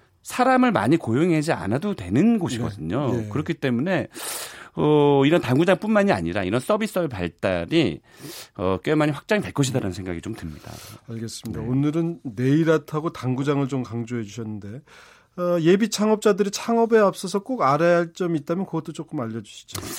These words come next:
Speaker 1: 네, 일단 첫 번째는 그 유행, 유행의 주기가 굉장히 빨라졌기 때문에 적어도 삼 년 이상 지속될 아이템인지 판단이 좀 필요하고요.
Speaker 2: 네.
Speaker 1: 그리고 두 번째는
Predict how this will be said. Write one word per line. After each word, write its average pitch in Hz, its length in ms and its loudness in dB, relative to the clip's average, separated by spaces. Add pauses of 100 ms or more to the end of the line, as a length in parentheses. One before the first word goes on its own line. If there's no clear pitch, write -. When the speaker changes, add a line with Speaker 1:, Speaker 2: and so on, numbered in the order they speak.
(140)
Speaker 1:
네, 131 80 4
일단 135 180 4
첫 233 140 -2
번째는 202 880 6
그 139 120 0
유행, 196 480 4
유행의 160 380 4
주기가 156 280 -2
굉장히 120 300 2
빨라졌기 156 460 2
때문에 90 560 -4 (420)
적어도 151 320 2
삼 240 260 2
년 254 160 6
이상 196 220 4
지속될 156 400 0
아이템인지 120 580 0
판단이 185 440 0
좀 120 140 -2
필요하고요. 143 720 -4
Speaker 2:
네. 131 80 -10 (340)
Speaker 1:
그리고 175 200 2
두 147 120 2
번째는 196 760 6